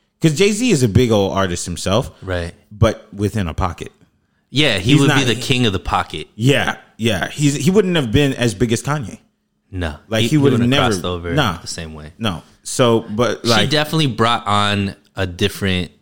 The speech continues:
Speaker 2: um, demographic.
Speaker 1: Mm-hmm.
Speaker 2: He brought, she brought on more eyes to him that he would have got just without her.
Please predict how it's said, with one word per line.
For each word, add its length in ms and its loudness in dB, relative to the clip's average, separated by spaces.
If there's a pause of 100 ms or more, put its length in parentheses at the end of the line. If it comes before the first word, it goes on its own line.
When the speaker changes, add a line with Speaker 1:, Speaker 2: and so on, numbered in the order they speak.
(240)
Speaker 2:
um, 580 -6 (1600)
demographic. 840 -2 (160)
Speaker 1:
Mm-hmm. 400 -10 (720)
Speaker 2:
He 200 0
brought, 280 0
she 160 0
brought 260 2
on 160 2
more 260 0
eyes 340 -2
to 120 -8
him 280 -2
that 160 -4
he 360 -6
would 160 0
have 120 -6
got 280 -4
just 300 -6
without 380 -6
her. 160 -16